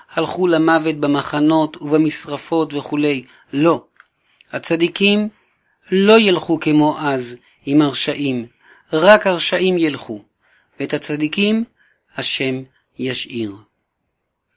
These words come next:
אנחנו, עם ישראל, צריכים לפתוח את העיניים, כי עוד מעט זה יהיה מאוחר מדי.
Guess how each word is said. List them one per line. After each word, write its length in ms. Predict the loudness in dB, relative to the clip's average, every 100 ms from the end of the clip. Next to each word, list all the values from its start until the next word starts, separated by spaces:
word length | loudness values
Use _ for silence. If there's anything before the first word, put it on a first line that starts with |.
| _ _ _ _
אנחנו, 460 | 0 2 2 0 -2
עם 160 | 0 -2
ישראל, 580 | -4 -4 -2 -2 -4 -8 _ _ _ -12
צריכים 460 | -8 -4 -2 -2 -2
לפתוח 480 | -10 -6 -2 0 -2
את 140 | -6
העיניים, 600 | -4 -4 -2 0 -2 -4 -12 _ _ _ -14
כי 140 | -10
עוד 220 | -4 0
מעט 380 | 2 2 0 -2 -10 _ _ -10
זה 60 | -4
יהיה 240 | -4 -4 -8 _ -6
מאוחר 440 | -6 -4 -4 -2
מדי. 440 | -4 -6 -8 -12